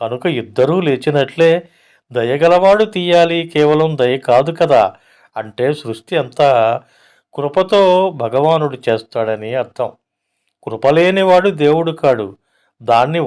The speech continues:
వదలి రారాదు. ఆ భగవానుడు ఒక్కడే అయితే దయతో కూడి ఉన్నవాడు. అందుకే ఆయన అద్వైత తత్వం, కృపాదులతో కూడుకున్నవాడు. వింటే విశిష్టం అంటాడు. ఆ పరబ్రహ్మ ఒక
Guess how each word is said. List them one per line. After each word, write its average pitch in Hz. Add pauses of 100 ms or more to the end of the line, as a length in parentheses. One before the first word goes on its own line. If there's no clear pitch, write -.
వదలి 131
రారాదు. 120 (720)
ఆ 110 (160)
భగవానుడు 131 (100)
ఒక్కడే 147
అయితే 120 (640)
దయతో 135
కూడి 180
ఉన్నవాడు. 131 (540)
అందుకే 107 (140)
ఆయన 117 (760)
అద్వైత 135 (140)
తత్వం, 151 (880)
కృపాదులతో 131 (180)
కూడుకున్నవాడు. 120
వింటే 110 (120)
విశిష్టం 165
అంటాడు. 147 (600)
ఆ - (100)
పరబ్రహ్మ 165 (120)
ఒక 165